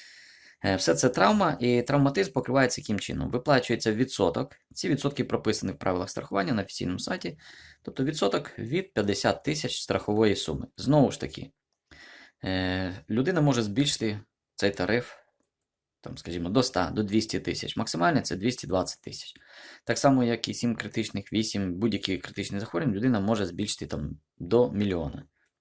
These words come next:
Так, це п'ять основних. І далі йде ще такий пункт, як медицина. Медицина, вона не входить в ці чотири тисячі, але людина медицину може собі обрати. Що таке медицина? Це перебування в лікарні,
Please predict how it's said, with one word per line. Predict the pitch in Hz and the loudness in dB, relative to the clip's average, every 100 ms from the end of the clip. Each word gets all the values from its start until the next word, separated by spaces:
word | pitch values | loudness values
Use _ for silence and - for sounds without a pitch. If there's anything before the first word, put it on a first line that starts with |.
| - - - - _ _ _ _ - _ - | -20 -18 -18 -20 _ _ _ _ -20 _ -4
Так, | 104 82 | -2 2
це | - 120 | 2 2
п'ять | 120 95 | 2 2
основних. | 113 - 165 226 262 - | 0 -2 -2 -2 -2 -4
І | 202 | -4
далі | 160 143 151 139 | 2 4 4 4
йде | 104 101 107 117 | 2 0 0 0
ще | - | 0
такий | 101 - - | -4 -6 -8
пункт, | - 180 - | -6 -6 -4
як | - | -2
медицина. | 110 107 101 - 69 - - _ _ _ - _ _ - _ _ _ _ _ _ _ - _ _ _ _ _ _ - | 0 0 0 -2 -4 -10 -16 _ _ _ -20 _ _ -20 _ _ _ _ _ _ _ -20 _ _ _ _ _ _ 0
Медицина, | 127 147 143 110 | 2 4 4 4
вона | 104 120 | 2 2
не | 110 | 2
входить | 113 - 95 92 | 2 2 0 0
в | |
ці | - 92 | -4 -4
чотири | - - 101 101 | -6 -2 0 0
тисячі, | 190 190 175 98 | 0 -2 -2 0
але | 120 113 | 2 2
людина | 120 156 185 135 107 | 2 0 2 2 2
медицину | 92 87 101 107 107 156 113 | -2 -2 0 2 2 2 2
може | 107 107 | 2 0
собі | - 98 | 0 0
обрати. | 85 85 76 - _ - - | 0 -2 -4 -10 _ -20 -14
Що | - | -8
таке | 143 143 | -4 0
медицина? | 117 101 - 92 90 | 0 0 -2 -4 -2
Це | 147 | -2
перебування | 139 135 123 113 98 | 2 2 4 4 2
в | 87 | -2
лікарні, | - 180 170 156 | 2 2 2 -6